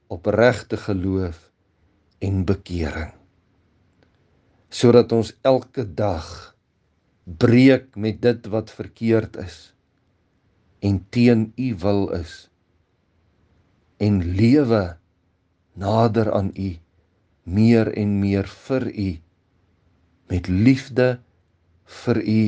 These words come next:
en gehoorsaamheid aan U. Dankie dat ons hierdie sekerheid het, dat die Heilige Gees gekom het om ewig in ons te bly.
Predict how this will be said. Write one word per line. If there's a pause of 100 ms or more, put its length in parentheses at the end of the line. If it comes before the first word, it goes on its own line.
en
gehoorsaamheid
aan
U. (1600)
Dankie
dat
ons
hierdie
sekerheid
het, (1200)
dat
die
Heilige
Gees
gekom
het
om (180)
ewig (760)
in
ons
te
bly.